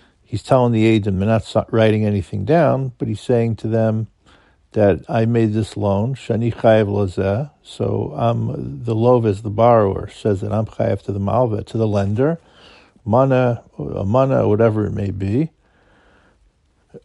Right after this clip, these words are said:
Or he gives a different possibility, shani chayev lozeh, mana zu nikras malveh al peh. So if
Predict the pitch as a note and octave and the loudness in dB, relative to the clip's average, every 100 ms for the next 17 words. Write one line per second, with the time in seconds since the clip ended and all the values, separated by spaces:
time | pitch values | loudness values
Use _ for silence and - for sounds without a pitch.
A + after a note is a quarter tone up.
0 | - C#3 C#3 C3 A2+ - C3+ B2+ A2 A#2+ | 2 4 6 6 2 0 2 4 4 2
1 | C#3 A#2+ B2+ A2 - G#2+ A2 G#2+ G2+ G#2 | 0 -2 2 2 2 -2 0 2 0 -2
2 | - - A#2+ A2 A#2+ G#2+ G#2+ G#2+ G#2 G#2 | -6 -8 -6 -4 0 0 0 -4 -4 -2
3 | A2 B2+ A2+ A2+ B2 B2+ A2+ G#2 B2+ B2+ | -2 -2 -2 -2 -4 -2 -2 -4 0 2
4 | C3 A#2+ G2 A2+ - G#2 F2 _ _ - | 4 4 2 0 0 0 0 _ _ 0
5 | A2+ - - _ A#2+ - | 0 0 -6 _ -6 -6